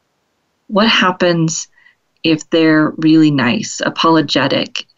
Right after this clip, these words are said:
maybe even complimentary? What happens when they're mean, when they're rude, when they yell, when they say, "You changed the gate and didn't tell anybody"?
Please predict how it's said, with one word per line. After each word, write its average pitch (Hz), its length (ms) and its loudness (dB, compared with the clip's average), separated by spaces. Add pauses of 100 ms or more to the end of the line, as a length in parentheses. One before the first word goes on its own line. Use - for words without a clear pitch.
(260)
maybe 185 220 2
even 151 680 0 (1040)
complimentary? 151 1080 -2 (1600)
What 240 120 2
happens 240 500 2
when 196 200 2
they're 175 220 2
mean, 156 680 0
when 147 200 0
they're 147 260 2
rude, 151 520 4
when 143 200 0
they 143 120 0
yell, 143 680 0 (460)
when 147 400 0
they 143 680 2 (220)
say, 165 220 0
"You 160 280 4
changed 202 440 2
the 175 100 0
gate 175 300 2
and 156 160 0
didn't 180 280 0
tell 165 280 0
anybody"? 139 600 -2